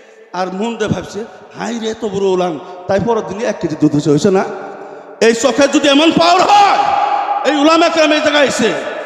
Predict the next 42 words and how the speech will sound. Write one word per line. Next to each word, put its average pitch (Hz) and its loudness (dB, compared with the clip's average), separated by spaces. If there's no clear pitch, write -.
যাদের 233 2
মুখ 262 4
দেখলে 262 4
জীবনের 277 4
গুনাহ 247 4
মাফ 277 2
হয়ে 262 4
যায়, 233 2
জোরে 247 4
বলি, 233 2
সুবহানাল্লাহ। 196 0
যাদের 254 2
হাতে 262 0
মুসাফা 302 4
করলে 269 2
ওই 262 4
হাতটা - 0
যেন 269 4
নবীজি 262 4
বলে, 254 4
ওই 262 4
হাতটা 233 -2
আলিমের 262 2
নাম 233 0
আর 254 2
হয়ে 226 2
যায়, 208 2
জোরে 226 4
বলি, 208 2
সুবহানাল্লাহ। 185 0
উনাদের 269 0
মুখটা 240 -2
যদি 240 -2
দক্ষ 233 0
করা 233 0
যায়, 208 0
উনাদের 247 0
সাথে 254 -4
মহব্বত 240 0
যদি 220 -4
করা 208 0
যায়, 226 0